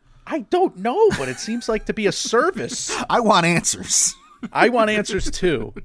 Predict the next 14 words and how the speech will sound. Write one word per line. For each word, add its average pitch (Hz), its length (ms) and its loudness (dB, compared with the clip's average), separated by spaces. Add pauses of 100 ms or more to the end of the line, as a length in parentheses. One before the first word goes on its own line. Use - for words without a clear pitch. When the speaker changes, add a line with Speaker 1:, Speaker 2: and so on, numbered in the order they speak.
(140)
Speaker 1:
for, 127 480 -4 (300)
from 135 280 -6
Mister 160 300 -4
Kurita. 120 600 -2 (300)
Anyway, 113 300 -2
Broker's 127 480 -2
gonna 123 200 -6
have 107 300 -6
them. 110 200 -6
We 117 100 -6
have 131 180 -4
R 160 260 2
M 151 280 0
N 139 400 -4